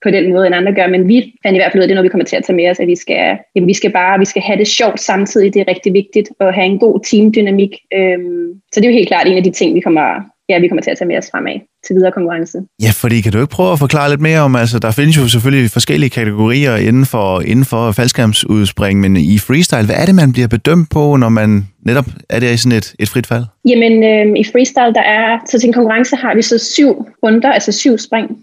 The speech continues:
Speaker 1: du skal op og lave. Øhm, hvor at, øh, to af runderne, det er,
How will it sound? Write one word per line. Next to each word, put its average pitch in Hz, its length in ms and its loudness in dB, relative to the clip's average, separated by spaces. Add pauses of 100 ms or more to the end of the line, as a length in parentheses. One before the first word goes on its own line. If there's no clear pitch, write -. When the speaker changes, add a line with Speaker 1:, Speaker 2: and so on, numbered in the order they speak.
(120)
Speaker 1:
du 220 60 2
skal 208 160 -2
op 202 100 0
og 220 60 -2
lave. 214 240 -2 (180)
Øhm, 202 420 0
hvor 190 240 0
at, 202 180 0
øh, 185 220 2
to 269 200 2
af 240 100 2
runderne, 220 480 2
det 226 240 4
er, 175 460 0